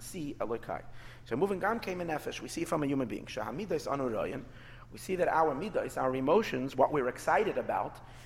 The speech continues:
shenimshachem ha'aseichel, they are drawn from the int-, from the intellect. B'pchinas ilo v'yalo, in a state of cause and effect.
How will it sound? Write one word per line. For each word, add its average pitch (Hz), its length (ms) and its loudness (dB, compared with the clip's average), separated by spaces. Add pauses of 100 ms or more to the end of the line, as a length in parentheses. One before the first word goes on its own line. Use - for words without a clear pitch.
(140)
shenimshachem 165 560 6
ha'aseichel, 143 460 -2 (520)
they 170 140 6
are 180 80 12
drawn 175 320 6
from 151 160 2
the 147 120 -2
int-, 147 300 -8
from 135 100 -8
the 143 80 -6
intellect. 131 440 -8 (520)
B'pchinas 180 460 2
ilo 170 220 6
v'yalo, 120 420 4 (260)
in 127 100 -4
a 127 40 -2
state 165 280 8
of 139 120 6
cause 151 240 6
and 131 80 -4
effect. - 320 -8